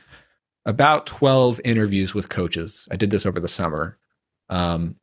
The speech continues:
and a lot of them are Clarity Flow customers. Some of them are not, but they're all coaches, and they're, like, forty-five minute vi-, interviews on, on podcast mics and on video.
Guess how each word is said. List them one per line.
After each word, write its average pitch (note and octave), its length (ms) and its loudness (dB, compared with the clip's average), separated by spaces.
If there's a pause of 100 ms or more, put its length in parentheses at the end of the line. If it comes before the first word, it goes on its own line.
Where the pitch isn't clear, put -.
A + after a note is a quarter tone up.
(180)
and G2 520 2 (640)
a A#2+ 40 2
lot D3+ 160 6
of E3 60 4
them E3+ 100 6
are D3+ 100 6
Clarity C#3+ 340 4
Flow C3 160 2
customers. A#2+ 480 2
Some C#3 120 2
of C3 60 4
them B2+ 140 4
are A2 60 4
not, G#2 380 2 (300)
but A#2 80 0
they're - 160 2
all B2+ 160 6
coaches, G2 680 0 (260)
and F2+ 320 -4
they're, G2 180 0
like, - 220 -6 (220)
forty-five B2+ 360 4
minute A2 200 2
vi-, G#2 220 -2 (160)
interviews F2+ 680 0 (100)
on, G#2+ 240 0 (640)
on C#3+ 340 4 (120)
podcast C#3+ 460 2
mics C3+ 400 2
and B2 240 4
on A#2+ 160 4
video. F#2+ 520 2